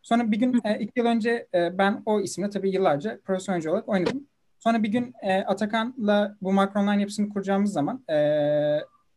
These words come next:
evde isim arıyoruz. Bu yapının adı ne olsun, nasıl bir şey yapalım tarzında falan. E,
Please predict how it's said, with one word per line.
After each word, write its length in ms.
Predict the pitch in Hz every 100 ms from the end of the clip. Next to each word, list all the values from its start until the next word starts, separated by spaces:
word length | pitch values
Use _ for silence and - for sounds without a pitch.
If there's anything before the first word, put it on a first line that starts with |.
| _ _ _ _
evde 400 | 208 170 196 254
isim 220 | 208 214 208
arıyoruz. 380 | 143 135 - -
Bu 80 | 175
yapının 220 | 170 175
adı 180 | 160 165
ne 40 |
olsun, 380 | 151 139 143 143
nasıl 180 | 151 156
bir 40 | 143
şey 120 | 143
yapalım 200 | 135 139
tarzında 320 | 143 135 143
falan. 300 | 160 254 269 _ _ _ _
E, 40 | -